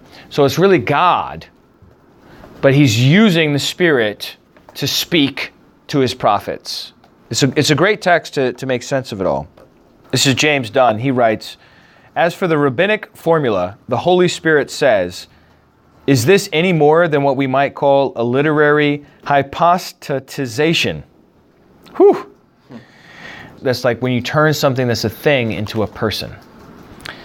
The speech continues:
That is, a habit of language which by use and wont develops what is only an apparent distinction between Yahweh and one of these words and phrases used earlier to describe his activity towards men.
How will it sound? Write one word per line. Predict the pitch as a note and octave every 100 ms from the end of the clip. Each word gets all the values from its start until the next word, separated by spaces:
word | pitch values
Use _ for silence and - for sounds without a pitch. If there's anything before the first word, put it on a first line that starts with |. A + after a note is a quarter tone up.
| - - - - -
That | - E3+
is, | D#3 C#3+
a | B2+
habit | D#3 E3+ E3+
of | B2+
language | C#3+ G3 D#3 A#2 A#2 -
which | C#3+ C#3+
by | C#3+ C3 B2+
use | A#2+ G3+ E3+ -
and | - B2+
wont | B2 D3+ C3 - -
develops | B2 C#3 C#3+ C#3+ -
what | - B2 C#3
is | C3+ A2
only | D#3 E3+ F#3 F#3+ F3+ - -
an | B2
apparent | - - G#3 A3 F3
distinction | C#3 - C3+ -
between | A#2+ A#2 C#3 B2
Yahweh | B2 C3 C3+
and | C3 A#2+
one | B2+
of | B2+
these | B2+ B2
words | B2 B2+ B2
and | A#2
phrases | - B2+ A#2 A2 A2
used | A2+ -
earlier | D3+ D#3+ C3+
to | A#2
describe | A2 - A#2
his | A2 A2
activity | A2 - B2+ B2
towards | A#2+ A#2 G#2
men. | G#2+ A2 E2+